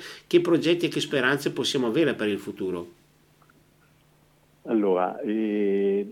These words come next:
Speaker 2: dal punto di vista lavorativo, eh, sicuramente la neonatologia rimane l'ambito pediatrico più all'avanguardia, quindi con continue, eh, scoperte, innovazioni.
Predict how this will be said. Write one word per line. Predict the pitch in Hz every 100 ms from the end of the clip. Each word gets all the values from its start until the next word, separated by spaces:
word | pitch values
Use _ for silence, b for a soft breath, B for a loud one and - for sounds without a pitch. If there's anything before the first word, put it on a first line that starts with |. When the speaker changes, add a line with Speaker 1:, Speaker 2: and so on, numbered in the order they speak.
| -
Speaker 2:
dal | - -
punto | 151 147
di | 143
vista | 156 -
lavorativo, | 127 123 135 123 156 185 175 123 110 101 101 98 -
eh, | 98 98 98 98 98 -
sicuramente | - - 117 117 151
la | 120
neonatologia | 104 104 104 - 104 139
rimane | 113 95 95 87 87 85 - _ _ _ _ - -
l'ambito | 101 107 120 98 95 98
pediatrico | - 101 101 117 - 123 110
più | - 101 101
all'avanguardia, | 98 95 92 92 87 87 85 87
quindi | 82 104 95
con | 98
continue, | 87 95 90 101 104 101 95 92 87 b b b _
eh, | - 90 90 -
scoperte, | 98 - 101 101 98 -
innovazioni. | 98 95 90 95 - 95 92 95 101 95